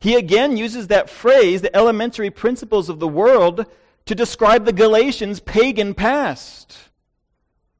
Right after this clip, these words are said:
So in effect, what he's really saying is, "Look, there's no difference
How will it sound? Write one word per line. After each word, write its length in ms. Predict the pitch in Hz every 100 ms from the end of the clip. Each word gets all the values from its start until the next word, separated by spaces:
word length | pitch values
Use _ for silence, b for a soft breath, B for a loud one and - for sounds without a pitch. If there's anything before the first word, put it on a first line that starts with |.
| _ _ _ _ _ _ _ _ _ _ _ _
So 160 | 170
in 180 | 156 220
effect, 280 | 202 240 262
what 140 | 190
he's 140 | 175 156
really 240 | 240 220
saying 420 | - 202 269 277
is, 260 | 175 160 -
"Look, 360 | 220 277 - _ _ _ _ _
there's 360 | 135 190 262 214
no 300 | 208 226 269
difference 840 | 208 254 - 233 156 123 - -